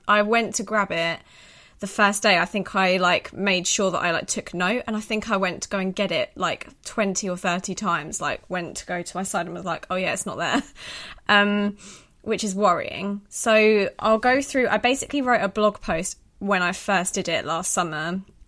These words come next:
and so I thought I'd go through those top tips that I've, like, written down 'cause it's easier. So the first thing that I noticed is that I had so much more time. Like, I literally, because I wasn't scrolling and because I wasn't, like,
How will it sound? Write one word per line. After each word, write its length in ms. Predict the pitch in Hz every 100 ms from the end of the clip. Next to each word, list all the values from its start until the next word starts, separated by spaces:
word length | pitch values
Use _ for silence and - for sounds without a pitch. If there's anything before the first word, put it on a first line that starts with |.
| -
and 120 | 196
so 100 | 208
I 60 |
thought 220 | 202 208 -
I'd 120 | -
go 160 | 196
through 600 | 185 - 196 185 180 175 175 -
those 300 | 208 180 -
top 220 | - -
tips 380 | - 185 - -
that 160 | - 156
I've, 140 | 151
like, 340 | 160 - - - _ _ -
written 300 | 185 165 160
down 300 | 160 202 254
'cause 120 | -
it's 140 | -
easier. 440 | - 180 180 196 269 _ - - - - - - -
So 520 | - 208 165 180 196 - - _ - - - -
the 100 | 220
first 380 | 220 247 269 269
thing 100 | 247
that 100 | 226
I 100 | 196
noticed 680 | 208 208 208 - - 220 -
is 140 | 226 226
that 120 | 220
I 80 | 240
had 240 | 214 202
so 480 | - - 214 196 185
much 300 | 185 180 -
more 160 | 202 196
time. 580 | 220 190 185 226 254 - -
Like, 300 | 196 196 -
I 380 | 214 196 185 -
literally, 960 | - 208 - - - 180 175 170 175 185 - - - _ _ _ _ _ _ _
because 280 | - - 285
I 80 | 285
wasn't 300 | 285 262 233
scrolling 800 | - - 262 247 185 - 185 226
and 80 | 214
because 240 | - 247
I 120 | 247
wasn't, 260 | 240 247 196
like, 340 | 220 202 -